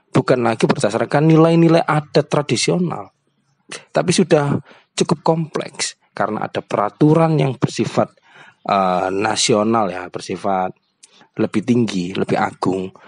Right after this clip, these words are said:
yang peraturannya bersifat politis, peraturannya bersifat sosial dan sejenisnya. Tentu saja dengan masyarakat yang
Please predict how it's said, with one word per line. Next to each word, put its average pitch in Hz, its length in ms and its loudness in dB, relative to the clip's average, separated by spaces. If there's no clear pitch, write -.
yang 95 400 -4
peraturannya 104 400 0
bersifat - 400 -4
politis, 113 840 -6
peraturannya 101 460 -8
bersifat 95 400 -14
sosial 101 480 -2
dan 85 240 -12
sejenisnya. - 680 -14
Tentu 196 240 2
saja 185 400 2
dengan 175 320 4
masyarakat 196 640 2
yang 127 500 0